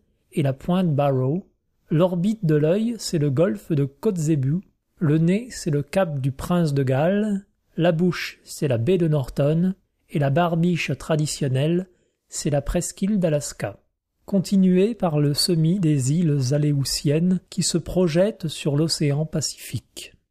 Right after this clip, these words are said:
Quant à la tête, elle se termine avec le prolongement de la chaîne des Ranges, dont les dernières pentes vont mourir sur la mer glaciale.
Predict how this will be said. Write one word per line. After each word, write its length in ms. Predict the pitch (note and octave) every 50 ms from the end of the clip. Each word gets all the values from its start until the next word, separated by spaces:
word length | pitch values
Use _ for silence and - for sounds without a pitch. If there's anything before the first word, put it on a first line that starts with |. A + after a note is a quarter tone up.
| _ _ _ _ _ _ _ _ _ _ _ _ _ _ _ _ _ _ _ _ _ _
Quant 140 | - D3+ D3
à 140 | C3+ D#3 C3+
la 140 | C3+ C#3 C#3
tête, 520 | - - A#3 A#3+ B3 A#3+ - - - _ _ _ _ _ _ _ _ -
elle 160 | D#3+ E3 F3
se 140 | - - G3
termine 460 | - F#3+ F#3 F3+ F#3+ A3 C4 C#4+ C4+
avec 260 | A#3 G3+ F#3 F3+ -
le 100 | F#3 F3+
prolongement 800 | F3 - - F#3+ F3+ F3+ F3 E3+ D#3 C#3+ D3+ D#3+ D#3 E3 F#3+ A3+
de 80 | G#3+ F#3
la 140 | D#3 D#3
chaîne 360 | D#3 - - F3 E3+ E3+ F3 E3
des 120 | D3+ D3
Ranges, 640 | C#3+ D3 D3 D3+ D3+ C#3 C3+ C#3 D#3 F3+ G3+ - - _ _ _ _ _ _ _ _ _ _ F3
dont 180 | E3 E3 E3+
les 240 | D#3+ D#3+ D#3 D3 D3
dernières 560 | C3+ D#3 D#3+ C#3+ D3 D3+ D3+ D3 C#3+ C#3 C#3
pentes 360 | C3+ - D#3 D#3+ F3+ F#3 E3
vont 200 | D3 C#3 D3 C#3+
mourir 500 | C#3 C#3 C#3+ D3 C3+ C#3 C3+ C#3 D#3+ -
sur 240 | - - - - E3
la 120 | D#3 D3 C#3
mer 260 | C3+ C3 C3 B2+ B2
glaciale. 720 | A#2+ B2 A#2+ A#2 - - C#3 A2 G#2 G2+ G2+ G2+ G#2+ -